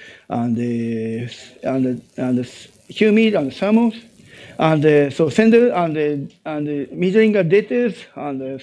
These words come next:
and thermal, and, uh, humid to send, and, uh, and, uh, so, and the website to, and graph it, and, uh, and the farmer check that, and, uh, okay,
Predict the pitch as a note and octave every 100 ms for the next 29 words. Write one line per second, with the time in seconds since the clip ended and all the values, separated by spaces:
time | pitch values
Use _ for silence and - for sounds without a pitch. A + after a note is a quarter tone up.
0 | - C#3 C#3 B2+ B2 A#2+ _ _ _ _
1 | _ _ _ _ - F#3+ G3 G3+ G#3 A3
2 | D#3 D3 C3+ C3 B2+ B2 - A#3 B3 A#3+
3 | - _ - D3 C#3 - F#3 F#3+ F3+ -
4 | _ _ D#3 D3 D3 C#3 C3 B2 A#2 A2+
5 | A2 G#2+ G#2+ G2+ F#2+ F#2+ F#2+ G#2 _ -
6 | - _ - A#2 A2+ A2+ G#2+ G#2 - A2+
7 | A2 A#2 - B2+ B2 B2 B2 D#3 G3 F#3
8 | A#3 A3 A3 F3+ D3+ C3+ B2+ _ - C3+
9 | B2+ A2+ D#3+ G3 G#3+ - C4+ - - _
10 | _ _ _ _ - - E3+ E3 D#3+ D3
11 | D3 C#3+ C3+ - D#3 D3 D3 - - B3+
12 | B3 F#3 E3 E3+ - F3+ F3+ D#3+ - -
13 | D3+ D3 C#3+ C3+ C3+ B2 _ _ _ -
14 | C#3+ F3+